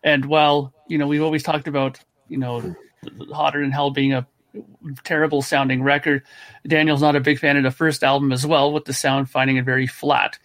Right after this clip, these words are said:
Uh, both songs are classics in among the catalog, especially when it comes to live versions of these songs. They're definitely high up there, but we're not talking about live. We're talking about studio stuff. So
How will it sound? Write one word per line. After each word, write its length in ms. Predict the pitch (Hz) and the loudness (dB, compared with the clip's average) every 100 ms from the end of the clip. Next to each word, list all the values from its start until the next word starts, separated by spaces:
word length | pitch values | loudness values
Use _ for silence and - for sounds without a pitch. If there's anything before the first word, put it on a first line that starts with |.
| - - - - - | -20 -20 -20 -18 0
Uh, 220 | 143 139 - _ 151 - - - | 2 2 -4 _ -16 -16 -8 0
both 180 | 175 180 | 0 2
songs 340 | 190 180 170 | 2 4 2
are 200 | 135 143 | 2 0
classics 720 | - 147 143 - 202 - - - _ _ - | 2 2 2 0 -4 -6 -12 -18 _ _ -2
in 140 | 165 | 0
among 500 | 151 151 147 147 143 _ _ | 2 2 0 -2 -6 _ _
the 100 | 160 | -14
catalog, 600 | 135 151 151 147 147 156 - | -8 -4 -4 0 0 0 -4
especially 400 | - - 165 185 | -6 -2 -2 0
when 100 | 151 | -2
it 60 | 143 | -2
comes 220 | 156 139 | -4 -4
to 100 | 131 | -2
live 340 | 135 170 202 | 2 2 2
versions 440 | 147 131 131 135 127 | 0 -2 0 -2 -2
of 160 | 131 | -6
these 180 | 135 131 | -6 -6
songs. 420 | - 135 135 151 - - _ | -4 -4 -2 -6 -10 -20 _
They're 100 | - | -6
definitely 680 | 143 143 175 151 147 143 135 - _ _ _ _ | -4 -4 -2 -2 -2 -4 -6 -16 _ _ _ _
high 280 | 160 160 156 | 0 2 2
up 260 | - 160 - | 0 -4 -2
there, 140 | 175 | -4
but 160 | 135 143 | -2 -2
we're 80 | |
not 160 | 165 160 | -2 2
talking 280 | 190 190 185 | 2 2 0
about 220 | 139 131 | 0 -2
live. 380 | 131 120 - 147 | 0 0 0 -2
We're 80 | 135 | -4
talking 260 | 147 143 | -4 -4
about 160 | 151 135 | -6 -6
studio 640 | - 180 170 147 - 131 - _ _ | -6 -4 -2 -2 -4 -10 -16 _ _
stuff. 320 | - - - - _ - _ _ | -8 -6 -6 -8 _ -20 _ _
So 200 | 185 | -6